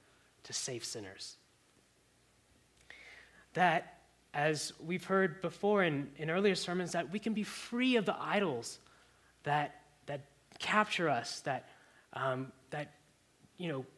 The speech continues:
bring death into our lives, but, and we can turn away from those idols and to the true and living God. This was a message that the early church was passionate about, that they were united together in,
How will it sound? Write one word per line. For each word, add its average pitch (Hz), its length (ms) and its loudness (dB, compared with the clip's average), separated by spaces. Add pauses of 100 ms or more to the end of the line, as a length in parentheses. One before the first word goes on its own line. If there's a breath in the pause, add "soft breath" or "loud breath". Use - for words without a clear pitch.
bring 214 240 6
death 175 360 4
into 175 320 -2
our 165 100 2
lives, 135 560 -2
but, 147 140 -6
and 165 180 -4
we 185 80 0
can 185 140 -2
turn 240 260 0
away 190 300 4
from 196 180 -2
those 143 200 -2
idols 117 400 -4 (340 loud breath)
and 131 120 -8
to - 80 -6
the 143 100 -4
true 165 440 -4
and 127 180 -4
living 120 240 -4
God. 98 280 -8 (400 loud breath)
This 226 240 2
was 220 160 2
a 185 40 0
message 143 560 -4
that - 140 -8
the 127 160 -12
early 160 240 -2
church 139 420 -6 (320 loud breath)
was 127 200 -6
passionate 139 520 -4
about, 104 240 -8
that 113 100 -12
they 151 100 2
were 151 180 0 (240 loud breath)
united 156 640 2
together 135 600 -2 (320 loud breath)
in, 135 260 -4